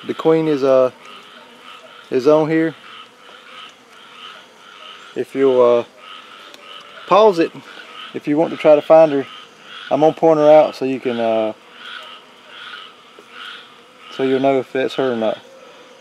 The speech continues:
So, uh, five, four, three, two, one. Right there's your queen.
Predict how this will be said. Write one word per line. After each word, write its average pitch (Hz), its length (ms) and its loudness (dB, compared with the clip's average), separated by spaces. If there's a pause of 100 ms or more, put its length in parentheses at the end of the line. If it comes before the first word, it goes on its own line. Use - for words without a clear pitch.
So, 123 340 0
uh, 107 180 2
five, 143 520 4 (880)
four, 135 400 -2 (540)
three, 131 420 -8 (680)
two, 127 420 -10 (280)
one. 120 320 -8 (460)
Right 123 140 0
there's 127 200 -4
your 113 100 -14
queen. 107 260 -8